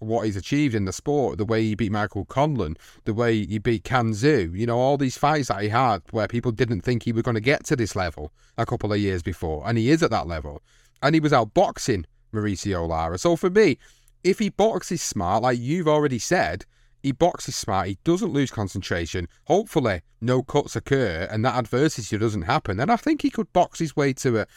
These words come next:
to a decision. I really do think he could box his way to a decision. But my issue is like yours, Lara is dangerous from start to finish. All it takes is that one split second moment, and if, if Lee drops his hands again for any reason, he's gonna get caught.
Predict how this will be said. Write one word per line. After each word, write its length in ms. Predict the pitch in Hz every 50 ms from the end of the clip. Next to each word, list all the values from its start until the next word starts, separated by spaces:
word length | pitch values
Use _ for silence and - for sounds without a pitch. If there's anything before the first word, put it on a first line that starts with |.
| - - - -
to 120 | - 139 135
a 40 |
decision. 520 | 113 - 98 - - 180 302 - - 117 - -
I 80 | - 143
really 340 | 156 196 233 226 190 151
do 240 | 139 131 214 247 226
think 160 | 151 - 139
he 100 | 127 123
could 140 | 113 120 107
box 240 | - 120 87 - -
his 120 | 107 98
way 120 | 117 104 101
to 160 | - - 104
a 60 | 101
decision. 420 | 95 92 - 113 104 95 104 90 82 _ _ _ _ _ _ _ _ _ _
But 140 | - 123 -
my 200 | 113 120 139 170
issue 380 | 185 143 113 - - 101 92 95
is 160 | 98 90 -
like 180 | 113 117 104 110
yours, 480 | 123 151 170 123 92 - - - - _ _ -
Lara 380 | 117 110 117 127 143 151 139 117
is 160 | 113 104 -
dangerous 400 | - 120 131 151 143 120 104 -
from 80 | - 90
start 260 | - 123 110 107 -
to 60 | - 101
finish. 460 | - 160 165 123 78 - - - - _ _ _ _ _ _ _ _ -
All 200 | 127 139 151 151
it 80 | - -
takes 320 | - 156 156 151 139 -
is 80 | 113 -
that 160 | 123 113 107
one 180 | 120 120 120
split 240 | 113 - - 127 101
second 300 | - - 123 - - 113
moment, 360 | 104 139 170 160 123 98 82 - -
and 160 | 113 117 127
if, 200 | 131 113 - -
if 240 | 120 120 110 - -
Lee 300 | 110 117 123 143 147 139
drops 260 | - 156 - - -
his 100 | 135 113
hands 220 | 135 143 160 156 123
again 400 | 117 110 160 165 131 101 104 - _ _ _ _ _ _
for 200 | - 110 110 120
any 200 | 135 139 131 127
reason, 440 | 147 165 190 165 - 113 104 117 - _ _ _ _ _ _ _ _ _ _ _ _ _ _ _ -
he's 100 | - 120
gonna 180 | - - 269 269
get 200 | 226 165 - -
caught. 320 | - 175 190 135 - -